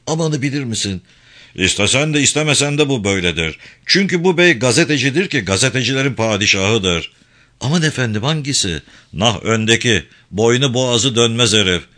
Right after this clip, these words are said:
"Aman beyim, gazeteci miydi o? Nerenin gazetecisi?" "İstanbul'un gazetecisi ki kalemine hükümatın güç yetiştiremediği bir gazeteci. Resmini çektirdi mi senin?" "Çektirdi beyim, çektirdi ki ne güzel." "Gördün mü, yaşadın.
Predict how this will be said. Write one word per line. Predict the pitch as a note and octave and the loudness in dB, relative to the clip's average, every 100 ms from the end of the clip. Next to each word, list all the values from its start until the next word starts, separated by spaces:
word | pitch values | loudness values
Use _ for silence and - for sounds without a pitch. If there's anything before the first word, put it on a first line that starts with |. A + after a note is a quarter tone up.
| - - _ - | -20 -20 _ -8
"Aman | G2 E3+ F3 | -2 0 2
beyim, | F3 G3 D3 | 0 0 -2
gazeteci | B2+ E3 A3 G#3+ | -2 -2 -2 -2
miydi | G#3 F#3+ D#3+ | -2 -2 -2
o? | D3+ | -2
Nerenin | D3 G3 G#3 F#3+ | 0 0 -2 -2
gazetecisi?" | E3+ D3 B2 A2+ A2 G#2 G2 - - - - - - | -2 -2 -6 -6 -6 -4 -6 -8 -20 -20 -20 -20 -6
"İstanbul'un | B2+ A2+ - B2 C3 A2 A2+ G#2+ | 0 2 2 0 0 -2 -2 0
gazetecisi | G#2 G2+ G#2 G#2 G#2+ G2+ C3+ | 0 2 0 0 0 0 0
ki | A2+ - | -2 0
kalemine | A2 A#2+ A#2+ C3+ | 2 2 0 2
hükümatın | B2 A2+ C#3 C3+ C3 B2+ D3 B2+ | 2 0 -2 0 0 0 -2 -2
güç | G#2+ D#3+ - | 0 0 0
yetiştiremediği | C3+ C#3 - C3 D#3+ D3 B2 A#2 | -2 -2 -2 0 0 2 2 2
bir | A2 | 0
gazeteci. | F#2+ G#2 G2 G2 F#2+ F2 F2 - - - - G2+ | 0 0 0 -2 -2 -2 -2 -6 -20 -20 -4 2
Resmini | A#2 A#2 C#3 C#3+ | 2 4 2 4
çektirdi | C#3+ C3+ D3+ D3 A3+ | 4 4 0 0 0
mi | G#3 | 2
senin?" | B2+ G2 D#2 - _ - _ - | 0 0 -2 -8 _ -20 _ -6
"Çektirdi | G#3 - F#3+ E3 E3 | -4 -4 -4 -2 -2
beyim, | C#3 A2 - | -2 -4 0
çektirdi | F3 E3+ F#3 F3 E3+ | 0 0 -6 -6 -6
ki | E3 | -4
ne | D#3+ | -2
güzel." | C#3+ B2 A2+ G#2 - _ _ _ - | -2 -2 -2 -6 -12 _ _ _ -4
"Gördün | F#2+ G2+ F2 B2 | 2 2 2 -2
mü, | G#2 E2+ | -2 -2
yaşadın. | F2 A#2+ A#2 A2 G#2+ D#2+ | 2 4 4 2 0 -2